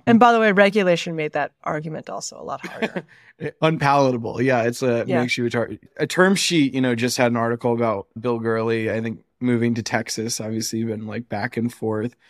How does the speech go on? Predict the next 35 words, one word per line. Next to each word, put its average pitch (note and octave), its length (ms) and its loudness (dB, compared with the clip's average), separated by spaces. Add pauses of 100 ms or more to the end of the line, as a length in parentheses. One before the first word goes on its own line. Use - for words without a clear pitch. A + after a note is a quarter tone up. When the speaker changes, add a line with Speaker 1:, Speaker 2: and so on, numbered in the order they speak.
(220)
Speaker 2:
I'm, E3+ 260 2
I, F3+ 60 2
you F3 100 6
know, B2+ 160 4
people D3 300 2
are C#3 60 6
always B2+ 280 2
fascinated A2+ 800 -4
by A2 600 -2 (520)
the A#2+ 100 2
Benchmark A#2+ 640 2
partnership, A#2 840 -2
you A#2+ 160 -4
know, G#2+ 360 -8
this A#2 200 -2
sort A#2+ 240 0
of A2+ 140 -8 (360)
partnership B2 500 2
of A#2 120 0
equals, A#2+ 680 0
sort A#2+ 140 -2
of A2 100 -4
keeping C3 360 0
the B2 100 2
fund A#2+ 340 0
small, A2+ 540 -2
even A#2 300 -4
sort A2+ 220 -4
of A2 200 -10 (320)
in B2+ 160 -2
the B2 80 0
crazy A#2+ 420 2
times. A2+ 420 -2
I'm B2 140 2
just, C#3 240 -4